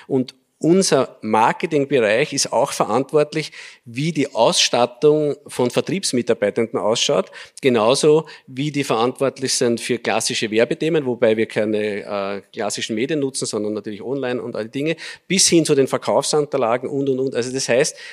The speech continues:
die können gar nicht anders, als für den und mit dem, äh, Vertrieb und den Verantwortlichen zu arbeiten. Also das ist ganz, ganz stark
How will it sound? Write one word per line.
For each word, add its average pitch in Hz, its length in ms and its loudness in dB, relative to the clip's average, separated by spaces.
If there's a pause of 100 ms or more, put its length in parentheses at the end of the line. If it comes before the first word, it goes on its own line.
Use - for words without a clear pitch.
(120)
die 135 80 -2
können 151 340 4
gar 117 140 2
nicht 110 160 4
anders, 113 360 0
als 123 180 -2
für 147 240 -2
den 139 220 2 (280)
und 123 160 -6
mit 135 240 0
dem, 117 300 0
äh, 107 100 -6
Vertrieb 120 440 0
und 120 120 2
den 113 80 -4
Verantwortlichen 104 640 -4
zu 107 120 -6
arbeiten. - 420 -8
Also 107 160 -6
das 120 160 -4
ist 135 120 -4
ganz, 135 280 2
ganz 139 160 0
stark - 340 -2